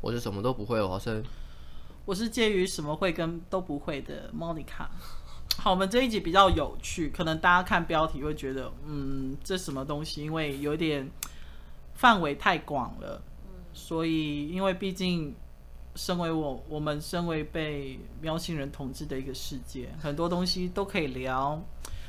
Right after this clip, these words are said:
Speaker 2: 所以可以聊一些比较震惊的，也可以聊一些，呃，跟你的人生有关的。所以我们这一集要聊的就是彷徨。
Speaker 1: 嗯。
Speaker 2: 嗯，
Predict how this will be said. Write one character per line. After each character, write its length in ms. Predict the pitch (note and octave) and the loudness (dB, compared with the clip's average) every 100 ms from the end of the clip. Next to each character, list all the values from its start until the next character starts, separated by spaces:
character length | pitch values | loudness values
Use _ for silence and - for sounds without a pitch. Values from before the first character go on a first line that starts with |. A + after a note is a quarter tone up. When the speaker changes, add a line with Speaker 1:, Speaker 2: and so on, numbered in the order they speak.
| - - | -8 -6
Speaker 2:
所 160 | - | -2
以 60 | F3 | -2
可 160 | F3 F3+ | 0 0
以 40 | |
聊 200 | D3+ D3 | 4 2
一 40 | E3 | 2
些 200 | E3+ E3+ | 0 0
比 60 | |
较 120 | D3+ | 0
震 280 | D#3 G#3 F#3+ | 0 0 0
惊 260 | F3+ E3+ E3+ | 0 0 0
的， 140 | D3 | 0
也 160 | C#3 C3+ | 0 -2
可 120 | F3 | -2
以 40 | |
聊 260 | D3 C3+ C3 | -2 -2 -2
一 80 | D3+ | -4
些， 640 | - D3+ D3 D3 C#3+ C#3+ - - - - - - | -4 -2 0 0 0 -4 -6 -10 -12 -10 -10 -6
呃， 240 | C#3 C3 A#2 | -6 -6 -4
跟 200 | - F3+ | 0 2
你 140 | E3+ C#3 | 2 0
的 220 | D3 C3+ | -4 -4
人 220 | C#3 D3 | -4 -4
生 200 | E3+ F#3+ | -2 -2
有 140 | F#3+ C#3 | 0 0
关 360 | A#2+ C#3 C3+ | -2 -4 -4
的。 120 | C3+ - | -6 -8
所 140 | - E3+ | -4 -2
以 40 | |
我 20 | |
们 140 | D#3 D3+ | -2 0
这 120 | G3+ | 0
一 80 | G3 | 0
集 140 | F3 | 0
要 140 | D#3 D3+ | 0 0
聊 180 | C3+ B2+ | 0 -2
的 120 | E3+ | -2
就 120 | F#3 | -2
是 140 | F3+ F#3 | -2 -2
彷 380 | - A#2+ C3+ | -2 -2 -2
徨。 360 | C#3+ - B2+ C3 - - - - - | -4 -4 -2 0 0 0 -4 -8 -2
Speaker 1:
嗯。 300 | C#3+ A#2+ G2 - - - | 0 0 -2 -8 -10 -8
Speaker 2:
嗯， 220 | E3 C#3+ | -6 -6